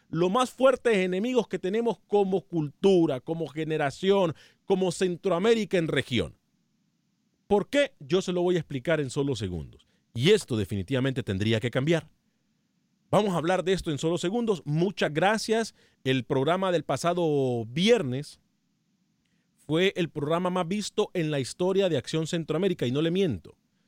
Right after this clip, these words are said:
Para usted que nos sigue en las redes sociales, vaya y confirme lo que yo le estoy diciendo. Arriba de ciento veintiocho mil personas han visto hasta el día de hoy el programa del pasado viernes, donde nos acompañó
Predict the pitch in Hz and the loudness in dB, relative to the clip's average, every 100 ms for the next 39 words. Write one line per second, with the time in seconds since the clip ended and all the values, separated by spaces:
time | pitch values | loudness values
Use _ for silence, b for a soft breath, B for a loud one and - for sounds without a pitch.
0 | _ _ - 127 127 - 170 - 190 143 | _ _ -4 -2 -2 -4 -4 -2 -2 -2
1 | - 247 170 107 98 117 123 123 110 143 | -2 -2 -2 -2 -2 -2 -4 -8 -6 -4
2 | 147 127 131 160 170 - 123 - 156 151 | -2 -2 0 0 -2 -4 -4 -2 -2 -2
3 | 135 110 127 135 - 127 113 113 87 78 | -4 -2 -2 -2 -4 -6 -4 -4 -4 -6
4 | b b b 160 196 262 254 208 - 185 | b b b 2 2 2 2 2 0 -2
5 | 160 180 160 156 175 151 156 202 214 196 | 0 0 0 -2 -2 -2 -2 -4 -2 -2
6 | 151 214 156 87 - _ _ _ _ _ | 0 0 0 -4 -16 _ _ _ _ _
7 | _ 139 156 196 - 165 - 123 139 180 | _ -2 -2 -2 -4 -4 -4 -6 -2 -2
8 | 147 147 226 269 _ _ _ _ _ _ | 0 2 0 0 _ _ _ _ _ _
9 | _ - 131 113 127 135 170 165 131 139 | _ -6 -4 -2 -2 0 0 -2 -2 -2
10 | 117 147 143 170 175 175 151 123 113 113 | -2 -2 0 0 0 -2 -4 -4 -4 -6
11 | 117 110 113 113 151 | -6 -4 -2 2 2